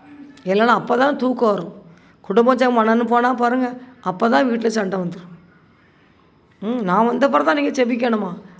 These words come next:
நீங்க ஏற்கனவே செபிச்சிருக்க கூடாதா?" கடன் வீட்டில் சண்டை. ஆக பாருங்க, வீட்டில் ஜெபமே இல்லை. நிறைய வீடுகளில் பாருங்க,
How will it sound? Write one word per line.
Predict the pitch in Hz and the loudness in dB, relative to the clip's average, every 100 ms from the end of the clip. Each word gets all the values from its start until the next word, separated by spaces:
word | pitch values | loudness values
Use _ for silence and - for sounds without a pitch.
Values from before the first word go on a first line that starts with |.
| _ - | _ -6
நீங்க | 208 | 0
ஏற்கனவே | 220 233 285 277 | 2 4 2 4
செபிச்சிருக்க | 254 247 269 294 | 0 0 0 0
கூடாதா?" | 277 254 226 196 202 - - _ _ | 2 2 0 -6 -12 -20 -20 _ _
கடன் | - 208 214 | -6 -2 0
வீட்டில் | 208 180 180 | 0 -2 -4
சண்டை. | 196 208 226 - - 269 277 285 - - _ _ _ _ - - - | -4 -6 -8 -12 -18 -20 -18 -20 -20 -20 _ _ _ _ -20 -20 -6
ஆக | 170 180 | -2 -2
பாருங்க, | 185 185 180 175 | 0 0 0 -2
வீட்டில் | 180 185 190 156 202 | -2 -2 -6 -4 0
ஜெபமே | 202 233 233 240 | 2 2 2 2
இல்லை. | 240 220 220 - - - _ _ - - _ - | 0 -2 -6 -12 -20 -20 _ _ -20 -20 _ -8
நிறைய | 175 202 240 277 311 330 | -4 -2 -2 0 2 2
வீடுகளில் | 302 262 262 254 | 2 0 0 -2
பாருங்க, | 233 208 202 185 | 0 0 -2 -4